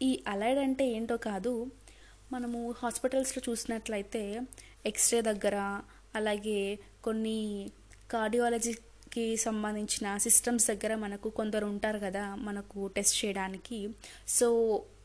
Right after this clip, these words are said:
ఆ ఒక్క జాబ్నే మనము, ఆ ఒక్క కోర్సెస్ని మనము అలైడ్ హెల్త్ కోర్సెస్ అని అంటూ ఉంటాం.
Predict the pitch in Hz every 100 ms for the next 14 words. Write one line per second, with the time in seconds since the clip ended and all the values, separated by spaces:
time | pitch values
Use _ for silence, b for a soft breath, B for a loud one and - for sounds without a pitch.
0 | - - - 202 214 214 - 208 196 196
1 | 190 202 202 196 220 220 208 202 226 208
2 | 202 214 - 214 214 208 208 208 208 226
3 | 214 233 214 196 220 202 214 B B -
4 | 220 226 240 220 214 208 226 226 196 220
5 | 214 214 202 190 190 185 185